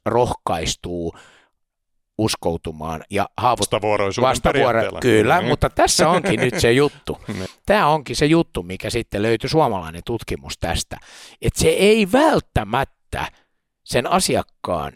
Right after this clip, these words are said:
Speaker 1: ei tarvitse lähteä siihen omaan uskoutumisprosessiinsa, ja silti myyjän tulee se tehdä, ja se ei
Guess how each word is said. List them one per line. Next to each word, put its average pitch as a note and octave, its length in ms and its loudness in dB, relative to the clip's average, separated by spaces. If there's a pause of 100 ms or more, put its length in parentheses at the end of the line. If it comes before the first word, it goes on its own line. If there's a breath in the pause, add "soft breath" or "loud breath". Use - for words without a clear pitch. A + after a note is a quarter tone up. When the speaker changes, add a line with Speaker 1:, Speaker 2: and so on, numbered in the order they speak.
(120)
Speaker 1:
ei C4 400 6
tarvitse A#2+ 800 2
lähteä B2 560 0
siihen F#2 680 -4 (220)
omaan A2 440 0
uskoutumisprosessiinsa, F3 1600 -2 (380 loud breath)
ja C#3 80 -2
silti A3 880 2 (640)
myyjän F#3+ 540 4
tulee F#3 320 4
se G#2 220 -2
tehdä, F#3+ 500 2 (360 soft breath)
ja B2 80 -2
se D#3 120 2
ei C4 400 6